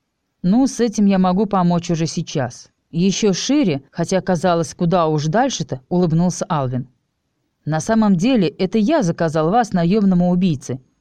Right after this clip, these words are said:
и следовал за ним по пятам. Таким образом, я решил проблему поисков и нашёл хороший повод познакомиться. Сами знаете, первое впечатление очень важно.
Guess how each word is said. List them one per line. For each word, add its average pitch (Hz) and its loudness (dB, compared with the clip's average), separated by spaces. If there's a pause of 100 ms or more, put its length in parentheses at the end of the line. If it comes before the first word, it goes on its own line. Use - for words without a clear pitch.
(120)
и 196 -4
следовал 208 0
за 170 0
ним 180 2
по 170 -10
пятам. 151 -4 (680)
Таким 202 -2
образом, 220 0
я 170 0
решил 196 -2
проблему 196 0
поисков 233 -4
и 170 -2
нашёл 165 -2
хороший 202 -2
повод 165 -2
познакомиться. 151 -6 (220)
Сами 320 -2
знаете, 139 -2 (320)
первое 202 0
впечатление 196 0
очень 180 -2
важно. 139 -4